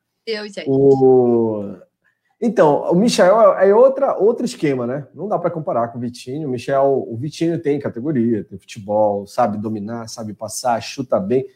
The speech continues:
Speaker 2: O Michael, assim, nem pelado eu vejo algumas coisas que ele faz em campo, assim, eu fico constrangido, de verdade. Eu confesso que eu demorei até pra criar um ranço com o Michael, porque ele é, ele é tão simpático, né? Tão legal, tão agradável, aparentemente.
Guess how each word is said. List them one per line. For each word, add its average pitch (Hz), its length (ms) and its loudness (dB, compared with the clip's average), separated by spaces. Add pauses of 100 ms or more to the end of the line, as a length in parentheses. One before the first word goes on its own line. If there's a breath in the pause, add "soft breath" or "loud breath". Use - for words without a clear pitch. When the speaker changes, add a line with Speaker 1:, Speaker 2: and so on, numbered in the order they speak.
(320 loud breath)
Speaker 2:
O - 100 -10
Michael, 131 640 4 (260)
assim, 104 480 -6 (800)
nem 175 200 4
pelado 120 420 2
eu 113 60 2
vejo 110 320 0
algumas 110 260 -4
coisas 117 240 -6
que - 60 -6
ele 113 80 -2
faz 110 200 -6
em 110 60 -8
campo, 104 320 -10
assim, 107 320 -10
eu 123 100 -4
fico 143 300 -2
constrangido, 143 600 2
de 120 80 0
verdade. 113 400 2 (240 soft breath)
Eu 139 80 0
confesso 202 400 4
que - 60 0
eu 202 40 8
demorei 196 360 6
até 143 200 4
pra 135 160 2
criar 135 220 2
um 139 100 4
ranço 131 320 0
com 135 60 -8
o - 20 -4
Michael, 127 480 0 (400 loud breath)
porque 196 180 0
ele 226 100 6
é, - 260 2
ele 180 100 0
é 202 60 2
tão 233 160 -2
simpático, 175 680 2
né? 160 240 2
Tão 160 180 0
legal, 135 640 0
tão 143 640 -6
agradável, 123 460 -2
aparentemente. 117 960 -4